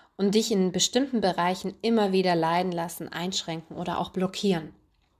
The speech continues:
Um genau denen auf die Schliche zu kommen, kann man verschieden vorgehen.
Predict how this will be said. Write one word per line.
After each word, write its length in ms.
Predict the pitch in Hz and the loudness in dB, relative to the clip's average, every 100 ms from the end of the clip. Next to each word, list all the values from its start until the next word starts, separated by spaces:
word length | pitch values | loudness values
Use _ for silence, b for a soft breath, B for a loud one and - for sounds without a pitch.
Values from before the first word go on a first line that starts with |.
| _ _ _ _ _ _ _ _ _ B B B B B - | _ _ _ _ _ _ _ _ _ B B B B B 4
Um 180 | 226 | 6
genau 320 | 226 233 226 226 | 8 8 6 4
denen 400 | 269 349 320 - | 4 4 2 -2
auf 220 | 202 - | -6 -4
die 120 | 214 | -4
Schliche 360 | - 285 277 - | -2 -2 -2 -6
zu 160 | - | -8
kommen, 440 | - 175 175 208 202 | -8 -2 0 0 -2
kann 200 | 208 214 | 2 4
man 200 | 208 214 - | 2 0 -10
verschieden 760 | - - 185 - - 214 202 185 | -14 -2 2 2 4 4 4 0
vorgehen. 680 | - 170 165 165 - - | -4 -4 -4 -4 -12 -20